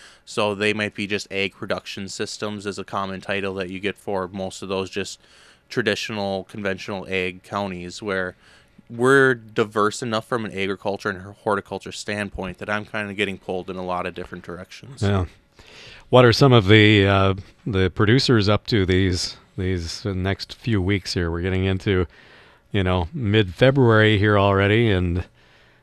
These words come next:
Speaker 2: depending how the, uh, the end of the winter goes, you know, uh, might be starting to think about spring here before too long.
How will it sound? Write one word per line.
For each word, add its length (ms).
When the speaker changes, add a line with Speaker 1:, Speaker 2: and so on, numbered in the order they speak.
Speaker 2:
depending 360
how 280
the, 300
uh, 200
the 180
end 180
of 80
the 40
winter 300
goes, 600
you 100
know, 400
uh, 520
might 360
be 120
starting 360
to 80
think 240
about 300
spring 360
here 200
before 320
too 180
long. 260